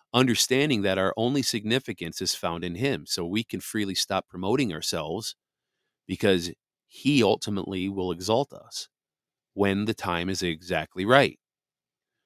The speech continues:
Now, one such act of humility in this, "Cast your cares on the Father who cares for you."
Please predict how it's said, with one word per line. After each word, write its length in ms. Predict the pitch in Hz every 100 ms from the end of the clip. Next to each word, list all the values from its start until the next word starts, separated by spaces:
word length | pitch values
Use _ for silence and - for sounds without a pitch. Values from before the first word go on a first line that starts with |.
| _ _ _ _ _ _ _ _ _ _ _ _ _ -
Now, 100 | 90
one 280 | 92 135 156
such 360 | - 135 127 -
act 260 | 110 110 -
of 80 | -
humility 600 | 104 104 175 190 107 92
in 100 | 87
this, 260 | 85 107
"Cast 460 | - - 110 117 -
your 120 | 110
cares 520 | - - 113 104 101
on 240 | - 104 95
the 60 |
Father 480 | 90 107 113 127 98
who 120 | 92
cares 360 | - 101 85 85
for 120 | -
you." 440 | 85 110 117 80